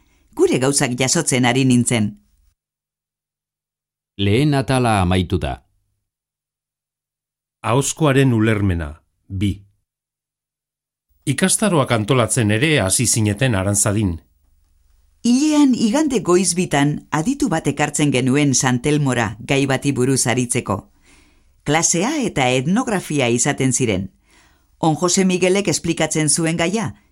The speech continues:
Speaker 1: eta gero horri buruz hitzaldia ematen zuen aditu batek. Gai hori nola landu irakasten ziguten. Ikastaro haiek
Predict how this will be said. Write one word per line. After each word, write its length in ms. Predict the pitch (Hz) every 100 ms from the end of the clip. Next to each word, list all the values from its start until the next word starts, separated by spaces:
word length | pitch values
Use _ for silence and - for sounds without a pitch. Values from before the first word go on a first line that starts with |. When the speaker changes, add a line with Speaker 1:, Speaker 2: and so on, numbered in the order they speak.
| _
Speaker 1:
eta 260 | - - 202
gero 300 | 120 143 285 - _ _ -
horri 240 | 202 277
buruz 300 | 254 262 269
hitzaldia 580 | 220 226 277 202 180 165
ematen 400 | 120 131 131 143
zuen 320 | - 147 147
aditu 380 | 117 120 139 139
batek. 380 | 120 110 95 - _ _ _ _ _ _ _ -
Gai 260 | 180 277 285
hori 160 | 254 247
nola 340 | 202 277 311
landu 360 | 226 175 202 302
irakasten 580 | 160 156 160 147 160 147
ziguten. 540 | 156 135 135 107 - - _ _ _ _ _ _ _ -
Ikastaro 580 | 120 123 123 147 139 147
haiek 320 | 160 165 208